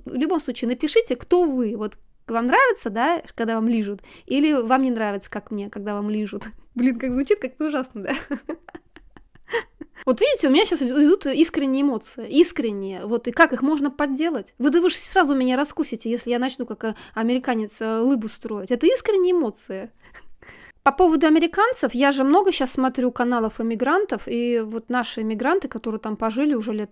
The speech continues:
пять, десять, они говорят о том, что всё-таки американцы, да, это вот у них, э, их улыбка, это просто момент вежливости, да, за ней ничего не стоит, никто вас там не любит,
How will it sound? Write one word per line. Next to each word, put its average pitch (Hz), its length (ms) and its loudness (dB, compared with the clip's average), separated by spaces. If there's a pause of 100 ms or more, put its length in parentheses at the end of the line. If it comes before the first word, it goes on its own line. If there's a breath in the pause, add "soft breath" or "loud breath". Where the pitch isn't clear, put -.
пять, 240 580 -2
десять, 214 520 -4
они 247 180 0
говорят 262 280 0
о - 40 -20
том, 254 160 -4
что - 200 -8
всё-таки - 380 -6
американцы, 247 600 0
да, 226 220 0
это 226 200 -2
вот 240 160 -6
у 233 40 -4
них, 240 220 -2 (300 loud breath)
э, 214 440 -2
их 254 160 -4
улыбка, 262 360 2
это 226 180 -4
просто 262 320 -4
момент 226 380 -4
вежливости, 269 540 -2
да, 220 180 -2
за 220 120 -2
ней 254 180 2
ничего 247 420 0
не 220 100 -2
стоит, 240 520 -2 (260 loud breath)
никто 247 280 0
вас 226 160 0
там 220 200 -2
не 226 80 0
любит, 285 340 2